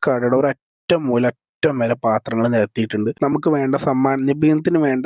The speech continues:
എല്ലാ സമ്മാനങ്ങളും എൻ്റെ ഒരു അഭിപ്രായത്തിൽ ഇവിടെ എല്ലാം ഉണ്ട്. ഇത് ഒരു രണ്ട് നില building-ിൽ ഇവര് എല്ലാം കൂടി സെറ്റ് ചെയ്തേക്കാണ്. ജഗ്ഗായ ഒരു എല്ലാത്തിനും കളക്ഷൻ ഉണ്ട് പറഞ്ഞാൽ എല്ലാത്തിനും ഉണ്ട്. പ്രൈസ് ആണെങ്കിൽ അത്യാവശ്യം നമുക്ക്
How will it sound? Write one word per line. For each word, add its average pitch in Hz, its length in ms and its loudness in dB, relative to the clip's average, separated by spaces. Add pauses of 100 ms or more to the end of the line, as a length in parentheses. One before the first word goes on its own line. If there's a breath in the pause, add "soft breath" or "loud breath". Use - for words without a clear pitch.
എല്ലാ 160 500 4
സമ്മാനങ്ങളും 135 880 0
എൻ്റെ 135 240 0
ഒരു 180 120 2
അഭിപ്രായത്തിൽ 139 540 -2
ഇവിടെ 127 180 0
എല്ലാം 127 440 2
ഉണ്ട്. 95 240 -12 (400 loud breath)
ഇത് - 140 -2
ഒരു 156 280 2
രണ്ട് 151 280 0
നില 151 180 4
building-ിൽ 127 600 0
ഇവര് 135 400 0
എല്ലാം 143 500 2
കൂടി - 300 -2
സെറ്റ് - 280 -8
ചെയ്തേക്കാണ്. 110 460 -6 (180)
ജഗ്ഗായ 120 560 0 (140)
ഒരു 180 260 0 (200)
എല്ലാത്തിനും 196 760 0
കളക്ഷൻ 165 380 -4
ഉണ്ട് 160 140 0
പറഞ്ഞാൽ 139 280 -2
എല്ലാത്തിനും 120 640 0
ഉണ്ട്. 101 180 -6 (100)
പ്രൈസ് 117 420 0
ആണെങ്കിൽ 147 380 -2
അത്യാവശ്യം 165 560 0
നമുക്ക് 156 400 -2